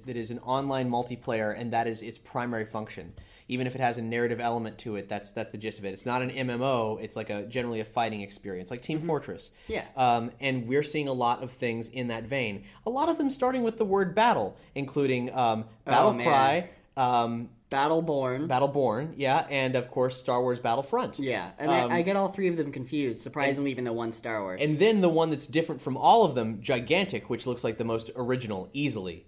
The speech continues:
Speaker 2: Oh, Gi-, Gigantic is, is my favorite of those.
Speaker 1: It's a
Speaker 2: <laughs>
Speaker 1: very animated style thing with, uh, really cool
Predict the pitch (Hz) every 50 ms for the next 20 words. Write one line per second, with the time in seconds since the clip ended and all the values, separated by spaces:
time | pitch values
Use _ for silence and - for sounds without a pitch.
0 | - 120 127 117 117 110 143 139 - 127 135 147 147 156 160 156 160 160 156 151
1 | 151 139 135 131 120 - 120 - - 123 120 117 120 113 110 - 120 113 110 107
2 | 104 104 92 98 95 95 95 92 - - - _ - 131 127 127 - 160 139 123
3 | 117 113 110 107 135 135 131 127 127 123 - 127 135 135 139 131 131 127 123 120
4 | 117 110 107 104 - - - - 127 117 117 117 113 113 113 127 120 117 113 107
5 | 110 - - 113 104 101 104 104 117 131 131 127 117 - - - 131 127 123 117
6 | 117 113 107 - -